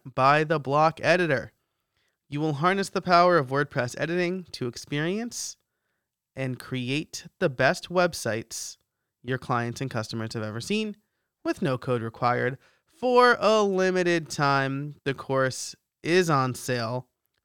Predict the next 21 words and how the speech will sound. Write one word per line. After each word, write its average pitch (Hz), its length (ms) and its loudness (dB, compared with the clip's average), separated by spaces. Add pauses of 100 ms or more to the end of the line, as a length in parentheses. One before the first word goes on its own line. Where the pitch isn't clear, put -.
for 147 240 2
fifty 170 400 -4
percent 180 460 -2
off. - 340 -2 (460)
That 147 320 2
sale 160 340 0
ends, 147 680 -4 (380)
uh, 131 240 -4 (240)
August 180 760 -2 (220)
twentieth. 202 1300 -6 (920)
So 156 320 -2
you 160 160 0
have 160 180 -2
about 160 280 0
a 143 60 0
week 151 340 -6
as 160 160 -2
this 156 180 -8
episode 143 760 -6
comes 143 360 -6
out, 135 300 0